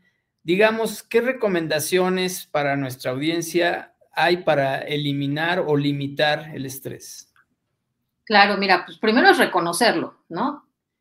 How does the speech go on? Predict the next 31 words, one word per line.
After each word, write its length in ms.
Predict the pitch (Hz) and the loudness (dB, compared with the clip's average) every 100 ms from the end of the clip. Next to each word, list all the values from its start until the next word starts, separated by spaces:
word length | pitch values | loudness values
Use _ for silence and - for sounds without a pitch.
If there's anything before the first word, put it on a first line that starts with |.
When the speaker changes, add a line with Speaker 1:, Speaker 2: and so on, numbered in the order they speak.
| _ _ _ | _ _ _
Speaker 2:
Y 120 | 226 | 0
reconocer 600 | 214 214 220 214 294 - | 0 0 0 0 0 -2
qué 140 | - 320 | 0 2
situaciones 720 | - 330 - 226 285 285 302 | 2 2 0 -2 -2 -2 0
me 140 | 247 | 0
desencadenan 680 | 202 190 196 190 202 247 247 | -2 -4 -6 -6 -2 0 0
estrés. 540 | 196 - 247 220 - _ _ | -4 -6 -6 -8 -10 _ _
Eso 140 | - 262 | -6 0
es 60 | |
muy 200 | 247 254 | 0 2
importante, 560 | 247 208 185 214 208 196 | -2 -4 -6 -4 -4 -8
como 160 | 175 180 | -10 -12
eso. 140 | - _ _ _ _ _ _ _ _ _ _ _ _ | -14 _ _ _ _ _ _ _ _ _ _ _ _
También 340 | - 220 240 277 | 0 2 4 2
hay 120 | 277 | 2
que 100 | 262 | 0
evitar 420 | 247 208 - 190 - - - - | 0 0 0 0 0 -14 -20 -10
cosas 460 | - 196 190 160 - | -4 -4 -4 -8 -8
que 160 | 185 | -10
nos, 300 | 185 180 - _ _ | -10 -12 -16 _ _
cuando 240 | - 190 196 | -4 -2 -2
nos 120 | 196 | -2
demos 300 | 247 294 285 | 0 -2 -2
cuenta 480 | 285 277 285 294 - _ | -2 -2 -2 -4 -10 _
qué 200 | - 285 | -2 0
son 180 | 302 294 | 0 -2
los 140 | 285 262 | -4 -4
est-, 180 | 247 | -6
factores 420 | - 214 240 254 254 | -8 -6 -4 -4 -4
estresantes, 680 | - 220 214 240 233 170 170 | -6 -6 -4 -4 -4 -10 -8
¿no? 300 | 196 269 | -10 -10